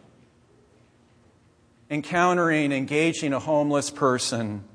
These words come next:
and being stingy when we could have been generous.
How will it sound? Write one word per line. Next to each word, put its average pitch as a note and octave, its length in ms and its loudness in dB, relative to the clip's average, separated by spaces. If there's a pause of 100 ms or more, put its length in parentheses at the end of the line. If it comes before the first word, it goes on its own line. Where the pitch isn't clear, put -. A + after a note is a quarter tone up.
(1300)
and C#3 160 0
being C#3+ 320 4
stingy D3+ 1080 -2 (1000)
when C3+ 180 -6
we C3+ 100 -4
could C#3 220 -6
have C3 100 -6
been A#2 200 -8
generous. G2 720 -14